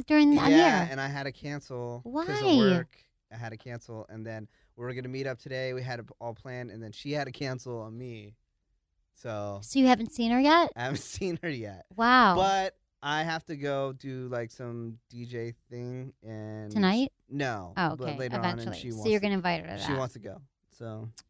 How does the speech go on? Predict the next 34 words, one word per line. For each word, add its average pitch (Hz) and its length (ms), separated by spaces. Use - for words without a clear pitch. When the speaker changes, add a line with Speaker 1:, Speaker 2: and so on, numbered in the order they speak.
Speaker 1:
So 220 260
who 240 140
have 226 140
you 226 120
been 208 120
having 214 220
sex - 260
with 180 100
this - 200
week? - 180
Speaker 2:
<laughs> - 60
Uh, 139 400
this 165 240
week? 302 460
Speaker 1:
Yeah. 202 120
Speaker 2:
You 453 140
know, 226 160
the 233 120
usual. 185 560
Speaker 1:
I 302 120
don't 427 160
know 453 100
what 440 140
that 359 160
means. 311 580
Speaker 2:
What 190 120
do 285 60
you 349 80
mean? 214 220
<laughs> - 20
What 170 160
does 151 160
it 131 80
mean? 110 400